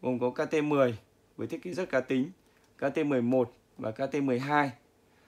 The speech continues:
Bây giờ chúng ta sẽ tìm hiểu chi tiết từng mẫu đồng hồ một. Tất cả đồng hồ định vị Rolex được phân phối bởi Gia dụng Nhà Việt đều là phiên bản sử dụng định vị trên nền tảng Wi-Fi, G P S và L P S,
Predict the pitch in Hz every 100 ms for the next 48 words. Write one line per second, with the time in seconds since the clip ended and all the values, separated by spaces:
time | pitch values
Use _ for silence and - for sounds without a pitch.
0 | _ - 165 156 151 156 - 147 120 -
1 | 147 202 202 151 127 120 165 147 131 127
2 | 120 - - - 135 156 135 139 135 131
3 | 127 135 151 151 143 147 123 160 143 143
4 | 147 123 147 135 127 123 113 123 120 113
5 | 151 143 135 104 - 120 87 127 117 135
6 | 123 - - 143 127 104 113 104 123 139
7 | - 151 143 120 _ _ - 120 143 156
8 | 170 170 120 117 117 113 139 170